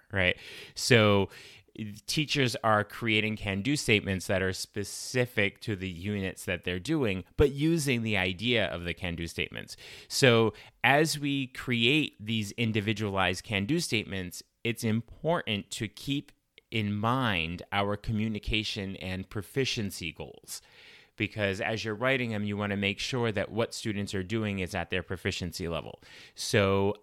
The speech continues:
"I can compare two things" would require intermediate low to intermediate mid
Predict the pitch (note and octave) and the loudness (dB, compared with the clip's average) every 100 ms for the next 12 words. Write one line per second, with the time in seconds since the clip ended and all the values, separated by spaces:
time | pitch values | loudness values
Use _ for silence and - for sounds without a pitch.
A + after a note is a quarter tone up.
0 | - A2+ A2+ A#2 A2+ - A#2+ G#2+ G2+ G2+ | 0 2 4 2 2 2 2 0 0 0
1 | G2 F#2+ - G2 G2 - - A#2 A2+ A2 | -2 -4 -4 -2 -4 -6 0 2 2 0
2 | - A2 F#2+ - C3+ A#2 G2 G2 F2+ - | -2 -4 -4 -2 -2 0 -2 -4 -6 -12
3 | G2 G2 F#2 F#2 F#2+ - A#2+ A#2+ A#2 G2 | -6 -6 -4 -6 -8 -6 0 2 4 4
4 | F#2+ F#2 - - _ A#2 A2 A2 A2+ G2+ | 2 2 -4 -20 _ 2 2 0 -4 -2
5 | G#2 F#2+ G2 G2+ F#2 F2+ G2+ G2+ - G2 | -2 -2 -4 -2 -2 -2 -4 -6 -6 -6
6 | F#2+ F#2+ F2+ G2 F#2+ G2+ F2+ F2 F2 | -6 -4 -6 -6 -6 -4 -2 -2 -4